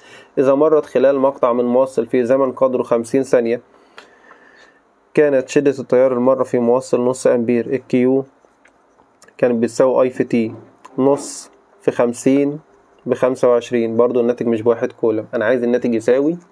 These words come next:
واحد كولم. شايف الاختيار رقم د؟ تحتاج إلى شغل قدره خمسة جول لنقلها بين نقطتين فرق الجهد بينهما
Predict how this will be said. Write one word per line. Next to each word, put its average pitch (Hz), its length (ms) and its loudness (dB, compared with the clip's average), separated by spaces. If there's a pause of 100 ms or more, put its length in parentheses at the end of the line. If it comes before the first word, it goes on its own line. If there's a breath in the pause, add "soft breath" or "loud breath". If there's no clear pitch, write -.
(140)
واحد 120 340 -2 (120)
كولم. 107 200 -2 (920 loud breath)
شايف 175 240 -2
الاختيار 165 280 0
رقم 160 280 0
د؟ 156 200 0 (360 soft breath)
تحتاج 151 500 0
إلى 127 220 2
شغل 127 380 0
قدره 135 420 0 (160)
خمسة 143 480 -2
جول 113 360 -2 (1000 soft breath)
لنقلها 135 520 2
بين 123 200 0
نقطتين 123 640 0 (1120)
فرق 143 240 0
الجهد 127 300 2
بينهما 135 600 2